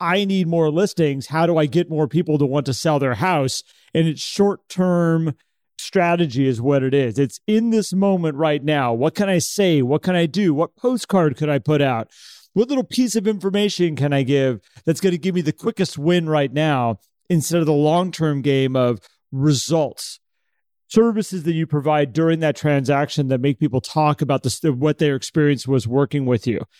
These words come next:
All the elements of it that in turn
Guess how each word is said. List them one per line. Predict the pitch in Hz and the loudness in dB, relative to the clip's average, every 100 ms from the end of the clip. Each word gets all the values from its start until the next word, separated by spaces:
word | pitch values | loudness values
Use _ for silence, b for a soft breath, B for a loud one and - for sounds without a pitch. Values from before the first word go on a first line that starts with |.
| b b b - | b b b -6
All | 202 240 269 262 214 180 | 0 2 4 4 2 2
the | 151 175 | 0 0
elements | 190 208 220 175 143 151 | 2 2 2 0 -2 0
of | 135 | 0
it | 123 120 - b b | 2 0 -4 b b
that | - 170 - | 0 0 0
in | 202 202 165 | 0 0 -2
turn | - 202 330 302 160 160 190 | -2 0 2 2 2 0 -4